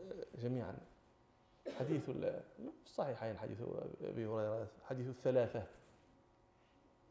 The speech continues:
الذين خرجوا، الذين كانوا من قبلنا، قبلنا. يخبر صلى الله عليه وسلم أن ثلاثة نفر ممن كان قبلكم خرجوا، خرجوا في، في، في، في حاجة لهم، ففجأهم المطر،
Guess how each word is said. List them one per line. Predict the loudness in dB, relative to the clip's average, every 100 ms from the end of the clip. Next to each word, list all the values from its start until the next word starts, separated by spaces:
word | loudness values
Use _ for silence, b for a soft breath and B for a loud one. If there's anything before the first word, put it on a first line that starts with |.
| -2
الذين | 2 4 4 2 2
خرجوا، | 4 6 6 4 2 2 -2 0
الذين | 2 4 4
كانوا | 4 4
من | 2
قبلنا، | 0 0 0 -2 -4 4
قبلنا. | 6 6 4 0 -6 -18 -20 -20 -20 -20 -20 -20 -20 0
يخبر | 4 4
صلى | 6
الله | 6
عليه | 6
وسلم | 6
أن | 4 4
ثلاثة | 4 8 6 6 4
نفر | 4 6 4 2 -2 B 0
ممن | 4 4
كان | 6 6 8
قبلكم | 6 4 6 4 2 -2 -6 -18 -20 -20
خرجوا، | 2 10 10 10 6 2 -8 -18 -20 -20 -20 -10
خرجوا | 2 4 6 4
في، | 2 0 -2
في، | -2 -2
في، | -2 -4 -6
في | -2 2 6
حاجة | 8 8 6
لهم، | 2 2 0 -8 -20 -20 -20 -20 -20 -20 -20 -20 -20 -20 -20 -20 -20 -20 -20 -20 -20 -2
ففجأهم | 6 10 12 12 12 12 10
المطر، | 10 10 12 12 10 4